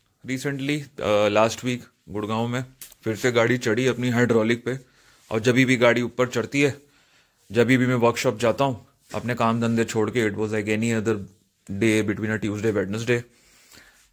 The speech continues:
पेन पॉइंट तो होता ही है क्योंकि आप अपना काम धंधा छोड़ के आप पूरे दिन इसको अटेंड करने जा रहे हो और because ये आपकी प्राइमरी व्हीकल है फिलहाल,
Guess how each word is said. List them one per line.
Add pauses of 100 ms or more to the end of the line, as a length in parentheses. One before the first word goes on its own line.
(220)
पेन
पॉइंट
तो
होता
ही
है
क्योंकि
आप
अपना
काम
धंधा
छोड़
के
आप
पूरे
दिन
इसको
अटेंड
करने
जा
रहे
हो (760)
और
because
ये
आपकी
प्राइमरी
व्हीकल
है
फिलहाल,